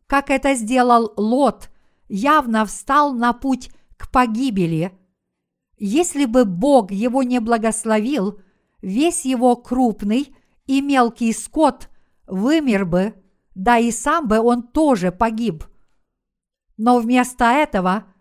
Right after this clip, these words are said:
Библия говорит нам, что Лот разорился, тогда как Авраам – стал очень богатым человеком. Очень богатым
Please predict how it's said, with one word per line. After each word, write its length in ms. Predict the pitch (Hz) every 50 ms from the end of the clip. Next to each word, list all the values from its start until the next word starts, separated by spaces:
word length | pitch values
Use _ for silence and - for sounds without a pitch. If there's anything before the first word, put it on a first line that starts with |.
| _ _ _
Библия 600 | 202 170 185 247 294 330 294 254 269 269 262 254
говорит 540 | 233 233 240 233 247 240 240 262 285 - _
нам, 400 | - 175 156 170 190 214 - _ _ _ _ _ _ _
что 480 | - - - - 254 233 233 233 226 -
Лот 460 | 220 226 240 277 320 320 302 - - -
разорился, 920 | - 220 233 262 254 226 277 302 302 240 202 180 165 - - 202 190 220 226 - _ _ _ _ _ _ _ _
тогда 360 | - 247 240 226 226 262 262
как 280 | 254 262 240 247 247 - -
Авраам – 720 | 240 233 220 214 220 220 233 262 277 247 196 208 220 - _ _ _ _ -
стал 480 | - - - 269 254 247 247 - - _
очень 480 | - 302 339 320 - - 294 262 262 240
богатым 600 | 202 262 285 269 240 233 214 190 - 220 208 214
человеком. 880 | - - 247 233 240 247 262 233 208 160 - - 147 135 131 127 131 - _ _ _ _ _ _ _ _ _ _ _ _ _ _ _ _ _
Очень 520 | - 269 277 277 277 - - 262 240 233 208
богатым 800 | 208 233 226 208 220 247 294 285 - - 196 196 214 233 -